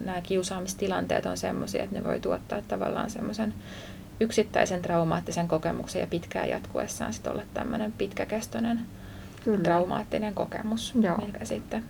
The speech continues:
Speaker 1: vaatii monesti semmoista käsittelyä ja
Speaker 2: Mm, kyllä.
Speaker 1: asian purkamista
Speaker 2: Kyllä.
Speaker 1: ulkopuolisen henkilön kanssa.
Speaker 2: Joo, juurikin näin.
Speaker 1: Ja siitä ehkä, niinku, vähän päästäänkin sit siihen, että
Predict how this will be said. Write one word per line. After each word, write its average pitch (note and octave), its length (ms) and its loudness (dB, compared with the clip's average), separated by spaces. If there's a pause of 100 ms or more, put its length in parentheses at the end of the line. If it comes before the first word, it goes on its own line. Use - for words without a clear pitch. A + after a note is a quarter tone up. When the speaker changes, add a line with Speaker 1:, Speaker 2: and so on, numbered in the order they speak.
(200)
Speaker 1:
vaatii F3 400 2
monesti - 400 -2
semmoista - 540 -4 (200)
käsittelyä - 680 -2
ja A3 140 4
Speaker 2:
Mm, G#3 60 12
kyllä. D3+ 220 6 (320)
Speaker 1:
asian F#3 360 4
purkamista G#3+ 640 2 (260)
Speaker 2:
Kyllä. G3+ 160 4
Speaker 1:
ulkopuolisen G3+ 640 2
henkilön G3+ 480 -2
kanssa. - 500 -4 (280)
Speaker 2:
Joo, F#3+ 240 6 (300)
juurikin A#3 580 0
näin. F3+ 140 -4 (360)
Speaker 1:
Ja A3+ 60 -6
siitä G#3 220 2
ehkä, G3 200 -2
niinku, F#3+ 300 0 (420)
vähän G3 180 -2
päästäänkin G3 560 2
sit F#3 240 -2
siihen, F3 460 4
että - 360 0